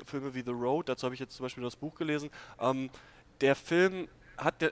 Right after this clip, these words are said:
sich ein dankbares Setting auch dafür gewählt, wie er seine Geschichte erzählt. Denn der Film ist ja wirklich straightforward von A nach B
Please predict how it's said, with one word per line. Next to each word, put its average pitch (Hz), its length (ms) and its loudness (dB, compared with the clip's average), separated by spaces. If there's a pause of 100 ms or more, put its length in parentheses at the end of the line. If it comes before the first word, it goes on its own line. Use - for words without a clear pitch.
sich 131 240 -2
ein 131 120 -6
dankbares 147 560 6
Setting 180 320 4
auch 139 120 2
dafür 147 380 2
gewählt, 143 640 2
wie 151 180 -4
er 139 120 6
seine 139 180 2
Geschichte 127 380 -2
erzählt. 117 400 0
Denn 117 80 -2
der 123 100 0
Film 156 140 -6
ist - 80 -12
ja 139 80 -2
wirklich 143 360 -12
straightforward 151 840 4
von 135 180 -4
A 127 220 4
nach 139 160 4
B 143 340 2